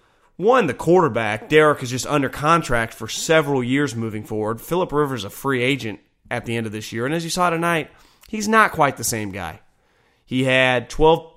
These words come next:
touchdowns and seven interceptions coming into this game.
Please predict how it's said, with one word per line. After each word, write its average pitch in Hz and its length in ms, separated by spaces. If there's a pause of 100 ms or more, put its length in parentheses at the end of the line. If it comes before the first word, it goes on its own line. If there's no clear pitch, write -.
(180)
touchdowns 139 440
and 107 120
seven 131 280
interceptions 120 400
coming 117 220
into 113 120
this 110 140
game. 107 300